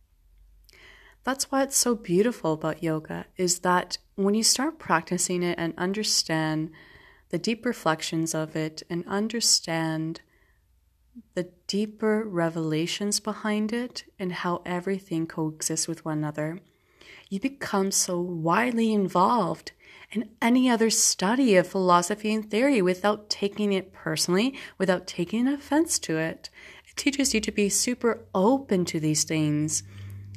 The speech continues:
to allow yourself to expand your knowledge,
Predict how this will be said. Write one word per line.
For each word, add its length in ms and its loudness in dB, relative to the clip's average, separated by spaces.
to 120 2
allow 460 6
yourself 560 0
to 120 0
expand 600 -2
your 180 0
knowledge, 720 2